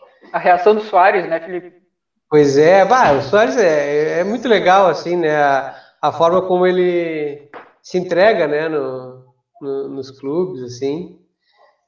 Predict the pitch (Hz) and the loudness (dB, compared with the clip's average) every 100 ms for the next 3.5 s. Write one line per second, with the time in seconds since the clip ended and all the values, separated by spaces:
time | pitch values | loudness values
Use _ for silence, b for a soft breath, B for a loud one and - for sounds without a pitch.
0 | - 69 95 67 - 67 131 131 127 127 | -10 -6 -4 -2 -2 -2 -2 -2 -4 -4
1 | 120 120 - - _ _ _ _ _ _ | -8 -10 -14 -20 _ _ _ _ _ _
2 | - 127 135 135 147 147 160 160 156 156 | -12 -2 -2 -2 -6 -2 2 4 6 4
3 | 151 147 143 - | 2 0 -4 -12